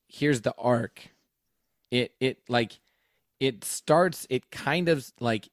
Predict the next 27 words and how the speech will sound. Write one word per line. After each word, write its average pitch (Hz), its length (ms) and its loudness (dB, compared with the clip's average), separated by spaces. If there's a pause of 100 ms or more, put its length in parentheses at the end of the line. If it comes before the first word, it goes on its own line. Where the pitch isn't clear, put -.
(140)
hints - 440 -2
at 117 180 0
it, 107 280 -2
but 117 140 -2
you 120 100 -4
don't 131 360 2
really 139 260 2
see 117 260 0
it 110 200 -2 (280)
until, 117 440 0
like, 110 220 -4 (260)
the 110 240 -10
end 120 160 -2
of 101 80 -6
the 101 80 -6
second 139 420 0
season. 104 500 -4 (1080)
Um, 113 440 0 (680)
at 131 160 -4
the 135 120 0
end 165 120 2
of 135 60 -4
the 127 80 2
first - 360 2
season, 123 320 0
it's 113 140 -4
like, 110 300 -4